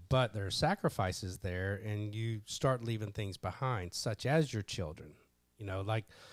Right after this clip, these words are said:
when Nan and I first, uh, we had Evie, uh, we had a full-time live-in nanny. We paid, paid for a full-time live-in nanny, and, um, man, there was some major sacrifice. We, we both wanted to keep our careers and, you know, keep,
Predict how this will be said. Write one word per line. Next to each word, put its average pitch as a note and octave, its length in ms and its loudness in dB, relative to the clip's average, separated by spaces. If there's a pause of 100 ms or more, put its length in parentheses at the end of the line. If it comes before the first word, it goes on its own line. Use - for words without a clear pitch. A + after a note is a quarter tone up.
(300)
when A2+ 160 4
Nan B2+ 180 4
and B2 80 4
I A2 120 4
first, A#2 460 0
uh, G#2+ 280 0
we A2+ 160 -2
had G#2 240 0
Evie, G#2+ 600 0 (140)
uh, F#2+ 360 4
we A2 140 4
had C3 160 6
a G2+ 60 4
full-time G#2+ 500 2
live-in G2+ 340 4
nanny. A2+ 360 0 (640)
We G2+ 120 2
paid, G2+ 360 2 (280)
paid A2 240 4
for A2+ 120 4
a G#2+ 40 2
full-time A#2 500 4
live-in A2+ 260 4
nanny, A#2 380 2
and, G2+ 240 2 (760)
um, F#2+ 440 4 (480)
man, A#2 160 6
there B2+ 100 10
was F#3+ 120 8
some A2+ 200 4
major A2+ 280 4
sacrifice. C3+ 460 2
We, B2 160 8
we B2+ 260 4
both C#3 280 6
wanted B2 260 6
to A#2 40 0
keep - 320 -2
our C3 100 6
careers B2+ 600 6
and, G#2 340 0
you G#2+ 80 -2
know, G2+ 240 2
keep, A2+ 220 -2